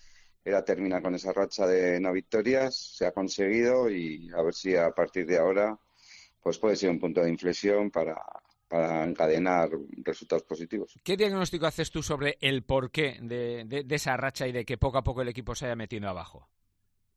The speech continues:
Speaker 1: Bueno, yo el análisis es claro, y digo claro numéricamente.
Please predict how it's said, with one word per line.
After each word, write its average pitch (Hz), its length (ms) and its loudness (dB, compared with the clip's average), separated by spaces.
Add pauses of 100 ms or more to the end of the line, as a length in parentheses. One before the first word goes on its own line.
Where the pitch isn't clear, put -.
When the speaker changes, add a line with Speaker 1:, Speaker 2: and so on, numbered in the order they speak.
(540)
Speaker 1:
Bueno, 151 420 2 (920)
yo 143 600 4
el 143 80 2
análisis 143 460 0
es 143 140 -2
claro, 117 360 2 (100)
y 90 80 -14
digo 110 260 -4
claro 120 500 2
numéricamente. 101 1000 -2